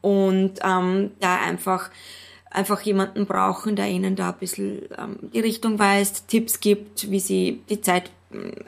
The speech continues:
also besser einteilen, jetzt nicht, weil ich Zeitmanagement, ich bin jetzt kein Zeitmanagement-Coach, aber, ähm, ich, ich, ich gebe ihnen doch mit, ähm, wie sie die Zeit gut nutzen können und auch vor allem, wie sie das, äh, mit ihren Kindern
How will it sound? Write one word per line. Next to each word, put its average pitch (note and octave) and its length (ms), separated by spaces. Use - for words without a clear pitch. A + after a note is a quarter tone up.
also F#3+ 300
besser F3+ 240
einteilen, G3 380
jetzt G#3 200
nicht, A3+ 200
weil G3+ 140
ich G3 140
Zeitmanagement, G3 640
ich G3 100
bin G#3 100
jetzt G#3 140
kein G3+ 140
Zeitmanagement-Coach, A3 960
aber, F#3+ 520
ähm, F#3+ 300
ich, - 300
ich, G3+ 220
ich G3 160
gebe A3 200
ihnen A3 200
doch G#3 220
mit, A#3 320
ähm, G3+ 240
wie G3 100
sie G3+ 180
die G3+ 140
Zeit F#3+ 500
gut A#3+ 180
nutzen A#3 340
können G3+ 420
und F#3+ 240
auch F#3 220
vor F#3 160
allem, F#3+ 200
wie F#3 60
sie F#3 100
das, F#3 240
äh, G3 60
mit G3+ 160
ihren G3+ 140
Kindern F#3+ 540